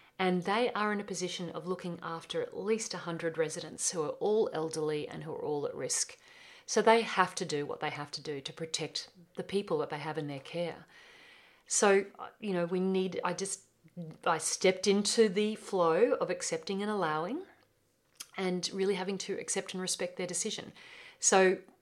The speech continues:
instead of being upset and morose the entire lunch, I just thought, "No, I've just got to really accept their decision and enjoy the lunch with the family that we had gathered together." So that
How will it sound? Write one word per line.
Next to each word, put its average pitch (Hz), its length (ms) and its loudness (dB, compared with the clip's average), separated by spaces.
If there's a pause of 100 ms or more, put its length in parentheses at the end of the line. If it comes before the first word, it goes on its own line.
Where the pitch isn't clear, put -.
(500)
instead 208 340 6
of 190 80 2
being 185 220 2
upset - 400 2
and 170 120 -4
morose 165 400 2
the 180 120 -4
entire 160 320 -2
lunch, 185 280 -2
I 185 60 -8
just 160 120 -6
thought, - 160 -6
"No, 214 200 -2
I've 156 120 -4
just - 180 -4
got - 160 -6
to 165 120 -10
really 175 580 -2 (380)
accept 269 400 4
their 175 100 6
decision 160 560 -6 (360)
and 202 180 4
enjoy 190 720 2
the 185 80 0
lunch 160 480 0
with 165 180 -8
the 170 60 -2
family 156 440 -4
that - 180 -4
we 151 80 -2
had 147 300 -8
gathered 143 300 -10
together." 131 440 -12 (800)
So 196 340 8
that 233 260 0